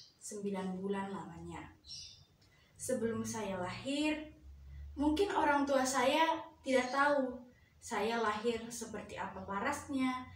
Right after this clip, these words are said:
dan bentuk tubuh saya. Akan tetapi, orang tua saya percaya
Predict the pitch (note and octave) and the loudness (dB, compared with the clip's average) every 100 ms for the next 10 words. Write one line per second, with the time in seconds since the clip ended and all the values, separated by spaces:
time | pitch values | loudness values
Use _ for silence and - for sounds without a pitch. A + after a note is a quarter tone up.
0 | - - G3+ G3 G3 F#3+ G3 F#3+ F3+ F3+ | -18 -10 -4 -2 0 -2 -2 -6 -8 -8
1 | F3+ E3+ D#3+ D#3 - - _ _ _ _ | -6 -6 -6 -10 -16 -20 _ _ _ _
2 | - _ _ - _ - - - - A3 | -20 _ _ -20 _ -20 -20 -20 -12 -8
3 | A3+ A3+ G#3+ G3 G3 - D4 D#4+ E4+ - | -4 -4 -4 -4 -8 -2 2 2 2 -2
4 | - - _ - - - _ C#4 C#4+ C#4+ | -12 -20 _ -20 -20 -20 _ 4 6 4
5 | C#4+ C#4 C#4+ C#4+ E4+ E4 - D#4 D#4 D4+ | 2 2 4 4 4 0 0 2 4 4
6 | C4+ C#4 | 4 2